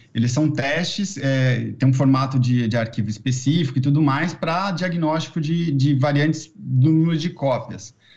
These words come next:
Quando a gente tá falando de um, um sequenciamento de um exoma, por exemplo, a gente tá falando de um outro formato de arquivo completamente diferente, mas que ali a gente tá buscando outro tipo de pergunta, que são perguntas mais pontuais.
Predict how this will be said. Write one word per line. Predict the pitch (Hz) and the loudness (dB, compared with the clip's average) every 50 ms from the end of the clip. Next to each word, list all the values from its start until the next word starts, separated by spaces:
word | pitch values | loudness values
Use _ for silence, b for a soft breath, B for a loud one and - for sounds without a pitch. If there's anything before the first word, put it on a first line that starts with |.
| b b b | b b b
Quando | b 120 127 | b 0 2
a | 135 | 2
gente | 135 156 170 - | 4 2 0 0
tá | - 180 156 | 0 -2 -2
falando | - 180 160 151 151 147 139 139 135 | -2 -2 -2 0 2 2 2 2 2
de | 127 127 135 139 | 2 2 2 2
um, | 139 135 131 127 123 117 113 113 - B B B B B B B B | 2 4 4 4 4 2 0 -2 -6 B B B B B B B B
um | - 120 127 123 | 0 2 4 4
sequenciamento | 127 - - 147 143 - 156 147 147 131 - 156 139 131 131 135 139 147 156 160 143 - 135 127 | 2 2 0 -2 -2 0 2 2 2 2 0 0 2 2 4 4 4 4 4 4 2 2 2 2
de | 117 131 | 4 4
um | 127 | 4
exoma, | 127 127 127 - - 139 139 147 147 139 123 - | 4 2 0 -2 0 2 2 2 4 2 2 2
por | - 123 117 | 0 0 0
exemplo, | 117 113 131 143 160 160 160 160 | 0 2 2 2 2 0 0 0
a | 147 | 2
gente | 135 156 160 - - | 2 2 2 0 0
tá | - 156 151 | -2 -4 -2
falando | - 156 147 143 139 139 131 | -2 0 2 2 4 4 4
de | 127 135 | 4 4
um | 135 139 151 | 4 4 4
outro | 185 208 - - | 2 0 -2 -2
formato | - 185 156 147 139 135 131 127 - | -2 0 2 2 2 2 0 -2 -2
de | 127 127 | 0 0
arquivo | 123 123 - - 120 147 151 147 | 0 0 0 0 2 2 2 0
completamente | - 143 127 131 139 147 156 - 170 151 147 139 139 139 - | 0 0 2 2 2 0 -2 -2 -2 0 2 2 0 0 -2
diferente, | 131 123 - - 120 110 107 110 123 143 180 185 - - - B B B B B B B B | -6 -6 -4 -2 -2 0 0 2 2 2 2 0 -4 -8 -18 B B B B B B B B
mas | 123 127 143 143 131 | 0 2 2 2 -2
que | - - - 160 | -2 -4 -4 -2
ali | 147 143 143 160 | 2 2 2 2
a | 160 | 2
gente | 165 170 165 - | 0 0 -2 -2
tá | 170 165 | -4 -6
buscando | - - - - 143 139 139 156 - - - 175 175 175 160 | -6 -6 -8 -4 0 2 2 2 0 -2 -2 0 2 4 4
outro | 165 202 240 226 - 214 180 | 4 2 0 0 0 -2 -2
tipo | - 208 170 196 | -2 -2 -2 0
de | 170 165 | -2 -2
pergunta, | - - 156 143 131 135 131 120 120 117 110 | -2 -2 0 2 4 4 4 4 4 2 0
que | - - | -2 0
são | - 139 120 | 0 0 2
perguntas | 139 131 143 156 156 165 160 143 | 2 2 2 2 2 2 2 2
mais | 160 160 160 - | 2 2 0 0
pontuais. | - - 175 170 165 180 180 160 131 110 101 104 110 - - - | 0 0 2 2 2 0 0 -2 0 -2 -2 -4 -6 -8 -12 -18